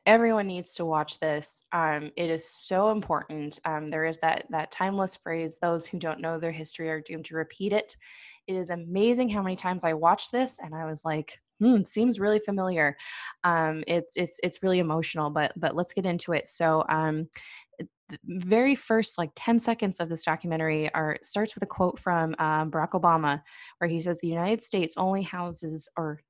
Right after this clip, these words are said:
the United States is home to five percent of the world population." Keep that in mind, five percent of the total world population, but it hosts twenty-five percent of all incarcerated humans, which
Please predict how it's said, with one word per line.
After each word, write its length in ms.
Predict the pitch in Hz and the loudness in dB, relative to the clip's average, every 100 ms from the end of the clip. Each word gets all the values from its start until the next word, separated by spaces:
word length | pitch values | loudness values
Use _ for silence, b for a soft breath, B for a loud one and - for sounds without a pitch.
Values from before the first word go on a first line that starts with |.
| - | -6
the 80 | 190 | -4
United 360 | 185 214 233 | 0 0 0
States 420 | - 190 180 - - B B - | -2 -2 -4 -4 -14 B B -8
is 160 | 170 | -4
home 240 | - 175 175 | -2 -2 -2
to 280 | - 180 - | -2 -2 -2
five 580 | - - 170 254 262 - | -6 0 4 4 2 2
percent 500 | - 247 - 214 - - | 2 2 0 -2 -2 -8
of 80 | 180 | -4
the 120 | 180 | -2
world 240 | 175 165 | -2 -2
population." 500 | - - 165 156 - | -4 -10 -6 -6 -8
Keep 160 | 156 165 | -10 -6
that 100 | 170 | -6
in 80 | 160 | -4
mind, 240 | 151 139 | -6 -8
five 580 | - 165 165 175 180 - | 0 4 6 4 2 -4
percent 520 | - 170 160 143 - - - | -8 -2 0 0 -4 -12 -10
of 120 | 151 | -6
the 120 | 165 160 | -6 -2
total 400 | - 202 208 202 | 2 4 4 4
world 240 | 196 185 | 2 2
population, 600 | - 185 185 175 180 156 139 B B B _ | -2 -2 0 2 2 0 -2 B B B _
but 220 | 185 175 - | 2 2 4
it 180 | 170 - | 2 2
hosts 500 | - 175 165 - - | 0 0 0 -6 -8
twenty-five 1000 | - - 190 208 - 220 220 - 208 208 208 - | -2 -2 -2 -4 -6 -8 -8 -8 -4 -4 -4 0
percent 560 | 185 190 - 165 - - | 0 0 -4 -4 -6 -12
of 140 | 160 - | -12 -6
all 320 | - 156 156 - | 0 2 2 -2
incarcerated 800 | 160 156 - 160 - 165 143 - | -10 -10 -12 -12 -10 -8 -8 -8
humans, 540 | - 143 135 - - - B B B - | -8 -8 -6 -10 -12 -16 B B B -8
which 200 | 180 | -8